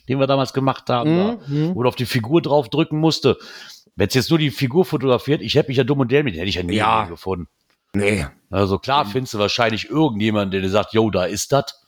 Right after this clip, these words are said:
Speaker 2: Ja, aber das ist, glaub ich,
Speaker 1: Aber
Speaker 2: auch so ein, so ein, so ein Punkt, der nicht so großräumig bekannt ist.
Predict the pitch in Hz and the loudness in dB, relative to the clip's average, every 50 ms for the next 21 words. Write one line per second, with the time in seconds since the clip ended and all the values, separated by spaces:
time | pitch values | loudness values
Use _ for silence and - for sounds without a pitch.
0 | _ - 104 104 110 113 117 110 113 117 123 123 151 139 - 139 135 98 98 95 | _ -4 -2 0 2 2 2 2 2 0 0 0 -2 -2 0 0 2 2 2 0
1 | - 139 135 120 - 143 135 131 131 127 117 123 127 127 123 123 117 120 123 - | 0 -2 -2 -2 0 0 2 2 2 0 0 0 0 0 0 0 -2 -4 -6 -8
2 | 127 139 143 139 117 135 131 127 - 139 135 139 131 - 135 123 127 131 131 139 | -8 -6 -4 0 2 2 2 2 2 2 2 2 2 2 2 2 4 4 2 2
3 | 127 - - - - 123 117 113 110 107 104 85 80 87 - _ _ _ _ _ | 0 -2 -4 -2 0 2 2 2 2 2 0 -2 -4 -10 -16 _ _ _ _ _
4 | - - 107 107 104 - 95 101 98 98 90 - - - - 98 92 95 90 95 | -8 -2 0 0 0 2 2 2 2 0 0 -4 -6 -4 0 0 2 2 2 0
5 | 120 - - - | -2 -2 -4 -8